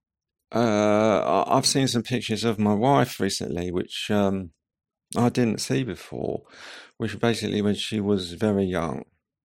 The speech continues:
Um, and when she was sort of,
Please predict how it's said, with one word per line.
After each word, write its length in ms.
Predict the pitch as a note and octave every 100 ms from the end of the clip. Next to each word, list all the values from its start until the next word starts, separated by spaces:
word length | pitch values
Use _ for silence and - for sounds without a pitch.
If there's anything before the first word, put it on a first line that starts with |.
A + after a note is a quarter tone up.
| _ _ _ _ _ _ _ _ _ _ - - - - -
Um, 480 | - G2 G#2 G#2+ G#2+
and 140 | A2 B2
when 140 | D3
she 180 | C3 C#3
was 260 | B2+ G2+ -
sort 280 | - G#2
of, 80 | F2+